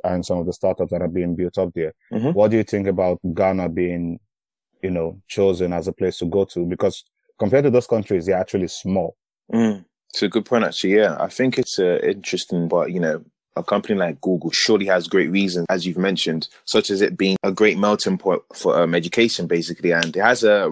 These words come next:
Speaker 2: robust network of academic institutions as well as infrastructure. So this makes a lot of sense. Whereas if you look at Nigeria or,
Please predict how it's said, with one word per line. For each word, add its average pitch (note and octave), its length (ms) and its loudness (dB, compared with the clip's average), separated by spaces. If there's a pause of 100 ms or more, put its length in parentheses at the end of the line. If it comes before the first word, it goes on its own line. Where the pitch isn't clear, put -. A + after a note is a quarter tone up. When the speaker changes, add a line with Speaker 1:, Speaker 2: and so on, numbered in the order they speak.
Speaker 2:
robust F#2+ 540 0
network F2+ 400 -2
of D#2+ 180 -10
academic F#2 520 -4
institutions G#2+ 800 -4
as F#2 100 0
well G2+ 160 4
as F#2 140 -2
infrastructure. F2+ 680 0
So - 160 0
this B2+ 340 0
makes A2 260 2
a G#2+ 60 2
lot F#2+ 100 4
of D2+ 100 -2
sense. G2 320 0
Whereas F#2 440 2
if - 160 -6
you G#2 80 0
look A#2 160 2
at F2 80 -6
Nigeria G#2+ 520 2
or, F#2+ 360 2